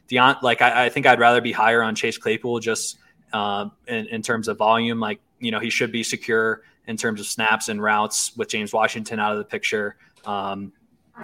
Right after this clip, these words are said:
and then Deontay, as you mentioned, the volume was just so good with Big Ben, and they really had a good rapport. So I think that, you know, it, it will take the biggest hit for him this year. So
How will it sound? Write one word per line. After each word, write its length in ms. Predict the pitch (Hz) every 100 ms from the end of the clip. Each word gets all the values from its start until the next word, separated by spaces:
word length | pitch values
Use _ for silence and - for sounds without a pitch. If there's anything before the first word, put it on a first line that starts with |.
| -
and 80 | 127
then 140 | 120
Deontay, 480 | 117 117 123 117 110
as 180 | 107 107
you 60 |
mentioned, 340 | 113 117 110 104
the 60 |
volume 400 | 104 113 117 113
was 160 | 110 104
just 180 | 107 -
so 180 | 113 107
good 160 | 110
with 200 | 107 104
Big 180 | 110 107
Ben, 300 | 107 107 104
and 120 | 101 - _
they 120 | 110 110
really 200 | 113 110
had 160 | 110
a 60 | 101
good 260 | 107 104
rapport. 560 | 104 - 110 104 101 101
So 420 | - 113 104 101 _ _ -
I 100 | 110
think 240 | 107 120 113
that, 320 | 110 107 -
you 120 | 120 107
know, 200 | 104 104
it, 120 | -
it 260 | 117 110 -
will 160 | 127 113
take 240 | - 113
the 80 | 113
biggest 360 | 110 107 107 -
hit 140 | 110
for 140 | - 101
him 180 | 107
this 240 | 107 107 -
year. 180 | 104 98
So 340 | - 101